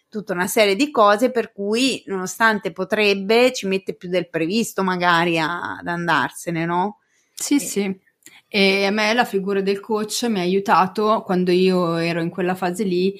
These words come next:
Speaker 2: ad accelerare un processo che poi probabilmente sarebbe durato tantissimi anni se, o magari non sarebbe mai neanche accaduto di prendere questa decisione e fare questa evoluzione. Perché ci
Speaker 1: Certo.
Speaker 2: vuole coraggio, cioè, eh, ci vuole coraggio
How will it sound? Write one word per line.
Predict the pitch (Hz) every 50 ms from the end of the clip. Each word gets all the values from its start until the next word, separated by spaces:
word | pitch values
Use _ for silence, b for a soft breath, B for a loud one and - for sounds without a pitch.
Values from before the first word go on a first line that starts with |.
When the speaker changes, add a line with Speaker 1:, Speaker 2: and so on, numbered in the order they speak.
| B B B B B B B
Speaker 2:
ad | - 208 185
accelerare | 196 196 196 - - 202 190 190 190 214 233 226 202 185
un | 185 190
processo | - 202 190 - 202 185 175 - 214 190
che | 196 190 196
poi | 214 214 208 196
probabilmente | 202 185 190 190 214 208 175 190 190 220
sarebbe | - - 185 180 175 175 175
durato | 175 180 175 175 - 196
tantissimi | 185 - 180 180 180 - 196 - - - 190 185 185
anni | 196 214 214 208 208 196 196 196
se, | - - 202 185 185 185
o | - 247 226
magari | 214 208 202 233 285
non | 277 220 202
sarebbe | - - 196 190 185 196 190
mai | 196 190 196 214 220
neanche | 202 190 208 202 202
accaduto | 185 185 - 190 190 226 240 - 208
di | 185 185
prendere | 190 196 180 180 180 175 180
questa | 185 190 185 -
decisione | 185 185 185 - 190 175 190 180 180
e | 185
fare | - 196 185 185
questa | 190 190 - - 190
evoluzione. | 175 180 185 185 185 185 - - 202 185 180 180 180 180 B B B B B B B B B B B
Perché | _ 233 226 202 196 190 180
ci | -
Speaker 1:
Certo. | - 185
Speaker 2:
vuole | 175 185 196
coraggio, | 165 - 202 180 190 208 190 180 180 185 175 175 170 165 170 170 175 180 170 _ _
cioè, | _ - 196 175 170 170 170 - - 202 190 185 180 180 170
eh, | 175
ci | 175 - 196
vuole | 185 190 202
coraggio | 202 208 226 202 196 214 247 233 214 214 254 262 269 294 302